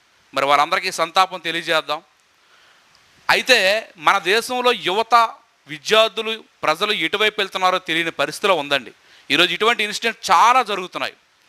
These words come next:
అయితే నేను ఆర్సీబీకి వ్యతిరేకం కాదు, క్రికెట్కి వ్యతిరేకం కాదు. నేను ఒక మాట చెప్పాలనుకుంటున్నానండి. ఈరోజు ప్రపంచంలో అత్యున్నతమైన క్రీడలు ఏవైనా ఉన్నాయంటే ఒలింపిక్స్.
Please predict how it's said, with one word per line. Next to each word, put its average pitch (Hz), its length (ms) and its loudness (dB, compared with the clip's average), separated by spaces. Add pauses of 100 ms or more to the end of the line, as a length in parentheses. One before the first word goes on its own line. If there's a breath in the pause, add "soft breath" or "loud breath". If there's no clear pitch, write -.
(480 soft breath)
అయితే 214 440 2
నేను 214 220 0
ఆర్సీబీకి 233 680 0
వ్యతిరేకం 220 440 -4
కాదు, 196 420 0
క్రికెట్కి 220 400 0
వ్యతిరేకం 185 420 -4
కాదు. 123 360 -4 (760 soft breath)
నేను 208 180 4
ఒక 196 100 -2
మాట 196 380 4
చెప్పాలనుకుంటున్నానండి. 156 960 -2 (760 soft breath)
ఈరోజు 240 320 4
ప్రపంచంలో 262 680 2
అత్యున్నతమైన 240 1000 -2 (200)
క్రీడలు 226 340 2
ఏవైనా 220 280 0
ఉన్నాయంటే 202 420 -2
ఒలింపిక్స్. 170 760 -6